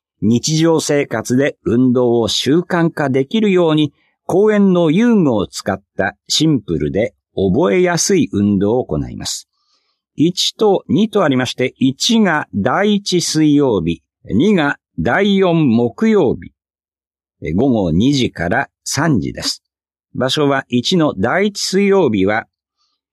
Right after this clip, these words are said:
東浅草一の四、山谷堀橋から上新井橋の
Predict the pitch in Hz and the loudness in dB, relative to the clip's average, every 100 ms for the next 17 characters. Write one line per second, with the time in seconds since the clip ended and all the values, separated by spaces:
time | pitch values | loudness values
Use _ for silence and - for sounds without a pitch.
0 | _ _ _ - 139 208 202 196 190 - | _ _ _ -2 0 0 0 0 0 -2
1 | 92 - - 98 123 120 - - 143 127 | -6 -6 -6 -4 -2 -4 0 0 2 0
2 | 113 95 95 - 139 151 151 139 127 123 | 0 0 -2 -6 -2 0 0 0 -2 -2
3 | 127 127 101 - - - 92 120 120 - | 0 0 0 -4 -6 -6 -4 -4 -6 -12
4 | _ _ - 117 156 - 139 147 143 117 | _ _ -6 -2 0 -2 -4 -2 0 -2
5 | 69 65 - 67 87 | -2 -6 -8 -8 -8